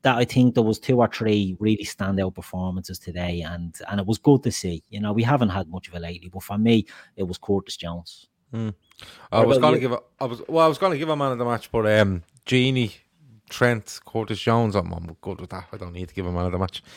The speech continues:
Speaker 2: You've all covered everything. Um, you, you, you're very, you're the best boys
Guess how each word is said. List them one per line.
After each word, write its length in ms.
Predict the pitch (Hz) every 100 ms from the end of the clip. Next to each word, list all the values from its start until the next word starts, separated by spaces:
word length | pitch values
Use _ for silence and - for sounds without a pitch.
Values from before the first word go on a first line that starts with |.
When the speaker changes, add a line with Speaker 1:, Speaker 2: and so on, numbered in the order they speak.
| - - -
Speaker 2:
You've 160 | - 92
all 160 | 98 90
covered 360 | - 90 87
everything. 400 | 90 95 92 87 87
Um, 360 | 92 92 90 87 _ _ _
you, 100 | 92 - -
you, 160 | 98 - 95 -
you're 240 | 98 101
very, 180 | - -
you're 100 | 101
the 120 | 107
best 220 | 107 160 -
boys 380 | 90 113 -